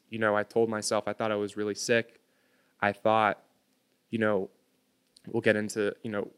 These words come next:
essentially what happened to me, but I shouldn't be here right now, you know?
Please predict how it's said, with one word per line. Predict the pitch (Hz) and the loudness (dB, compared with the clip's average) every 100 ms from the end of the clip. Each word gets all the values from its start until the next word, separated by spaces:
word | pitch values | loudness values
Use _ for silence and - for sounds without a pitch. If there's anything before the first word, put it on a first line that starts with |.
| _ | _
essentially | - 117 110 110 | -6 -2 -2 -2
what | 107 | -2
happened | 113 107 - | 2 0 0
to | 104 | -8
me, | 104 | -6
but | 98 - _ _ _ _ _ _ _ _ _ _ _ _ - | -6 -8 _ _ _ _ _ _ _ _ _ _ _ _ -4
I | - | 2
shouldn't | - 147 127 98 - | 6 6 4 0 -8
be | 120 110 | -8 -6
here | 101 98 | -8 -6
right | 104 95 | -6 -8
now, | 98 98 - _ _ | -12 -18 -20 _ _
you | 123 | 0
know? | 107 110 | 0 0